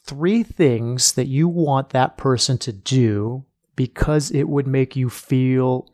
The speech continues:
good, because it would make you feel happy, right? Make you feel like a man, whatever it is, make you feel confident.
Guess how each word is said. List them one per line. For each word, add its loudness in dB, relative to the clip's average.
good, 0
because -2
it 0
would -2
make 4
you -2
feel 0
happy, -4
right? -2
Make 0
you -2
feel -2
like 0
a -2
man, -2
whatever 0
it -4
is, -6
make 0
you -2
feel 2
confident. -12